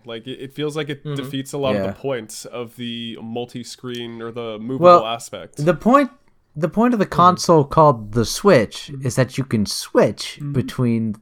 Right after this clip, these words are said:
Speaker 3: the stationary console and the mobile console.
Speaker 1: Well, then that just makes the
Speaker 3: So it's
Speaker 1: name
Speaker 3: a little
Speaker 1: make less
Speaker 3: weird
Speaker 1: sense.
Speaker 3: to make.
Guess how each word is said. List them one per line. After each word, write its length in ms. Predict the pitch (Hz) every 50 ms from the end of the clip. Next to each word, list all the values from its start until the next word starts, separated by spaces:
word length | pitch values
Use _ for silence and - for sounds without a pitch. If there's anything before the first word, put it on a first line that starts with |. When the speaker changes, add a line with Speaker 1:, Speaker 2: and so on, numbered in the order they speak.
| - - -
Speaker 3:
the 480 | - 113 107 104 101 101 98 92 - -
stationary 640 | - - - - 175 180 - - - 143 120 113 110
console 560 | 101 - 123 107 104 101 - 110 104 98 92 90
and 200 | - 110 104 95
the 60 | 92
mobile 360 | 90 95 113 123 107 107 98
console. 540 | - - 120 107 104 104 - - - 107 90 90
Speaker 1:
Well, 100 | 151 160
then 240 | 139 170 185 185 185
that 140 | 190 190 190
just 160 | 196 202 196
makes 220 | 190 202 202 202 -
the 80 | 202
Speaker 3:
So 100 | 180 147 143
it's 120 | 143 -
Speaker 1:
name 60 | 175 175
Speaker 3:
a 20 |
little 160 | 196 190 175 165
Speaker 1:
make 60 | 165
less 80 | 175 175
Speaker 3:
weird 240 | 170 156 143 135 -
Speaker 1:
sense. 260 | 269 185 135 151 135
Speaker 3:
to 100 | - 156
make. 200 | 143 131 131 135